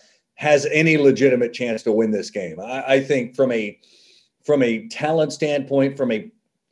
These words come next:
from an execution standpoint, I mean, we saw this team shoot itself in the foot a dozen, fifteen times maybe between penalties, miscues on special teams,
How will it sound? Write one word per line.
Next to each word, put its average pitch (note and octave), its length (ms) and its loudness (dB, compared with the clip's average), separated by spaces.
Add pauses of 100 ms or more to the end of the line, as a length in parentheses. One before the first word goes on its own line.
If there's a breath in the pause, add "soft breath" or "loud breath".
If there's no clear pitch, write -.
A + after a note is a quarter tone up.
(500)
from D3 160 -2
an C3 80 2
execution F#3 840 2
standpoint, F3 540 0
I D3 40 0
mean, C3 160 -2
we D#3+ 100 4
saw D#3+ 280 2
this C3+ 180 -4
team C3+ 160 -4
shoot D3+ 260 -2
itself C3+ 420 0
in C3+ 220 -6
the A#2+ 120 -2
foot C3 420 4 (640 soft breath)
a B2 100 4
dozen, D#3+ 680 4
fifteen E3+ 500 4
times E3 420 -2
maybe D#3+ 320 2
between A#2+ 460 -4
penalties, D#3 680 -2
miscues D3+ 640 -4
on A#2 140 -2
special E3 460 -2
teams, D#3 560 -6